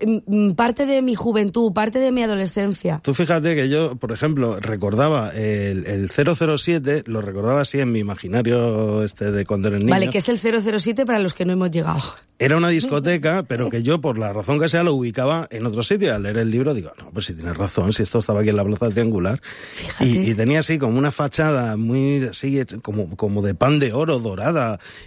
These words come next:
Speaker 2: Y yo en mi, en mi mente pensaba que eran luces, y luego he visto la foto en el libro y digo, "No, si era así". Entonces,
Speaker 1: Claro, es que la, la mem-,
Speaker 2: claro.
Speaker 1: la memoria es muy traicionera, ¿eh?
Speaker 2: Sí.
Speaker 1: Nos hace acordarnos de las cosas,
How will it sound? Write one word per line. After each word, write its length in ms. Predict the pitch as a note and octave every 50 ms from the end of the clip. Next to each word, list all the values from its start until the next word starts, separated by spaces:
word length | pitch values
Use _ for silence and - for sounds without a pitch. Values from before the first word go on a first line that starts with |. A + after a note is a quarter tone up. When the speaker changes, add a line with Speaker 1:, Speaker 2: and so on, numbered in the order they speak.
| - -
Speaker 2:
Y 160 | - A2+ A2
yo 200 | A2 C3 D3+ D#3+
en 100 | D#3+ D3
mi, 220 | C#3 C3+ C3 B2+ A#2+ -
en 100 | A2+ A2+
mi 120 | A2 G#2+ G#2+
mente 580 | A#2+ D#3 F3+ F#3+ C#3+ D3 E3+ F#3+ G#3 G3+ E3 A#2
pensaba 380 | - A2+ G#2 G2 - C#3 D3+
que 60 | D#3
eran 180 | E3 D#3 C#3+ A#2
luces, 420 | G#2+ C#3+ E3+ - - A#2+ G#2 F#2+
y 60 | A#2 A2
luego 200 | A2+ A#2 B2+ D3
he 40 |
visto 220 | C3+ C#3+ - - C#3+
la 100 | C#3 B2+
foto 260 | - - D3+ C3 C#3
en 80 | A2+ G#2+
el 120 | G#2+ A2+
libro 220 | A#2 B2+ C3 D3+
y 20 | C3+
digo, 160 | A2+ F2+ E2+
"No, 180 | F2 F#2+ D#3 E3
si 120 | - C#3+
era 100 | B2+ A2+
así". 260 | A2 - - C3 D3+ - - - - - - - - -
Entonces, 320 | - F3+ F2+ E2+ A2+ A3 A3+
Speaker 1:
Claro, 140 | B3 - -
es 20 |
que 60 | A#3+ G#3
la, 140 | F#3+ F#3 F#3 G3 F#3+
la 180 | - G3+ G3+ G3+
mem-, 20 |
Speaker 2:
claro. 300 | G3 C3+ C3+ - A2+ A2+ B2+
Speaker 1:
la 160 | G#3+ G#3+ G3+ G3+
memoria 360 | G#3 G3 F#3+ G3 G#3+ C#4 E4+
es 80 | E4
muy 180 | D#4+ D#4+ E4 D#4+
traicionera, 600 | B3 D4 D4 C4 - B3 G3+ G3 G#3 A#3 A#3 A3 G3+
¿eh? 120 | - -
Speaker 2:
Sí. 40 | -
Speaker 1:
Nos 140 | B3 G#3+ -
hace 140 | G#3 F#3 A#3+
acordarnos 480 | B3 A#3+ B3+ B3 B3 B3 A#3+ B3 A#3+ A3+
de 80 | A#3+
las 220 | A#3 A3 G#3+ - -
cosas, 500 | - G#3+ G#3 D#3+ G#3 B3 C4 C4+ -